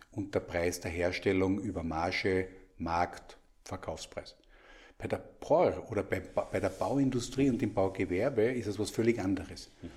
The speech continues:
Speaker 1: Wir haben ja kein Produkt. Wir liefern eine Dienstleistung.
Speaker 2: Mhm.
Speaker 1: Wir machen den,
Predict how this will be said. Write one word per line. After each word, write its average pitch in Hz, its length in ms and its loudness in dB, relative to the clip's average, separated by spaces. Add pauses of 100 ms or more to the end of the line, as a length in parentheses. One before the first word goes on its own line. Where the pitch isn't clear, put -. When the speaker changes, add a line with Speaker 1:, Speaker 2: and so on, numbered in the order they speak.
(340)
Speaker 1:
Wir 123 240 2
haben 123 260 2
ja 104 100 4
kein - 400 -4
Produkt. - 600 -6 (420)
Wir 110 300 6
liefern 127 460 6
eine 107 200 6
Dienstleistung. - 800 0 (120)
Speaker 2:
Mhm. 82 120 -12 (1040)
Speaker 1:
Wir 113 140 8
machen 110 300 6
den, 95 220 2